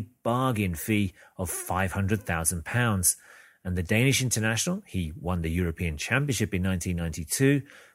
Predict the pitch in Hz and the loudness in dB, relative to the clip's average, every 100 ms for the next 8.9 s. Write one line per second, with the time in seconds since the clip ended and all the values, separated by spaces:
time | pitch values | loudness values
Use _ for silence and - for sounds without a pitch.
0 | _ 113 151 113 127 120 - 107 107 113 | _ 2 2 2 0 -2 -2 -2 0 2
1 | 127 117 104 87 - 165 185 131 120 120 | 2 2 0 -2 0 2 2 2 0 -2
2 | 110 123 120 104 98 - 98 - 151 143 | -2 0 0 2 0 -2 -4 0 2 2
3 | - 98 90 82 95 - 120 139 - 80 | 0 0 -2 -2 -4 -2 2 2 2 -2
4 | - _ _ _ - - _ - 170 180 | -6 _ _ _ -20 -20 _ 0 4 4
5 | 101 135 - - 151 160 139 107 95 85 | 2 0 -4 0 4 4 4 2 0 0
6 | 95 85 80 53 - _ _ _ - 208 | -4 -4 -6 -8 -12 _ _ _ 4 4
7 | 190 87 90 78 - 117 113 - - _ | 4 -4 -2 -4 -2 -4 -2 -4 -6 _
8 | _ 90 95 139 196 147 104 101 | _ -2 4 6 4 2 -2 -2